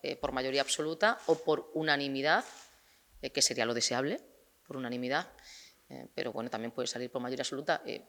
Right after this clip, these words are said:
hasta el Pleno no sabremos qué, cuál es la postura, ¿no?, de, de todos los grupos políticos que están presentes en la corporación municipal.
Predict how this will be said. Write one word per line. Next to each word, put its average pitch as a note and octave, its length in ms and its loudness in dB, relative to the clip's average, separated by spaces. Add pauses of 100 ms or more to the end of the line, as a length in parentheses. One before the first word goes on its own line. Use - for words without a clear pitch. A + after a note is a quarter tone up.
(140)
hasta - 220 -2
el C3+ 80 -2
Pleno D3+ 240 -4
no D3+ 100 -2
sabremos D3 560 0
qué, C3 680 -2 (840)
cuál D3 160 2
es C3 120 0
la B2+ 120 2
postura, G#3+ 400 -4
¿no?, F3 100 -4
de, C3 260 0
de C3+ 120 0
todos C3 220 -2
los B2+ 100 -2
grupos C3+ 180 -6
políticos D3 600 -2
que D3 60 0
están B2+ 200 -2
presentes B2+ 380 0
en C#3 60 -4
la B2 80 -2
corporación B2 440 -8
municipal. C3+ 420 -10